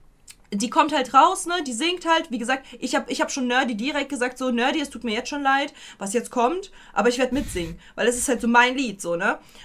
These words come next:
Und er so, „Ja, okay, alles klar.“ Und, ähm, unabhängig mal davon, dass, wie gesagt, die Anfangsszene w-, äh, komplett anders gemacht wurde mit dem Beast und so,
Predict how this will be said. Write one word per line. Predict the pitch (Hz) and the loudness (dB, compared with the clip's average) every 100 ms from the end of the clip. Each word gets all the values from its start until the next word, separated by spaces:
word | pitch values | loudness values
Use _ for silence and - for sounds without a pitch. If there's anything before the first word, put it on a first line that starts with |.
| - | -2
Und | 247 240 | 0 0
er | - 226 247 | 0 0 0
so, | |
„Ja, | 247 247 240 | 4 4 4
okay, | - 202 | 0 -4
alles | 190 202 | -4 -4
klar.“ | 185 147 - - - | -4 -6 -8 -20 -6
Und, | 226 233 - | -2 0 0
ähm, | 226 233 | 0 0
unabhängig | 226 330 320 254 240 | 0 0 0 -2 -4
mal | 233 | -2
davon, | 220 233 233 | 0 0 -2
dass, | 196 202 175 | -6 -8 -8
wie | 202 | -6
gesagt, | 214 233 233 | -2 -2 -2
die | 202 - | -6 -2
Anfangsszene | 233 226 208 202 233 208 190 180 | -2 -2 -4 -4 -4 -4 -6 -8
w-, | |
äh, | - - | -8 -8
komplett | 196 220 254 254 | -4 -4 -4 -2
anders | 220 233 220 | -2 -2 -4
gemacht | - 208 220 - | -2 0 0 -2
wurde | 240 240 226 | -4 -2 0
mit | 208 | -2
dem | 202 196 | -4 -4
Beast | 196 277 - 294 | -6 -6 -8 -10
und | 285 | -8
so, | 320 349 | -6 -6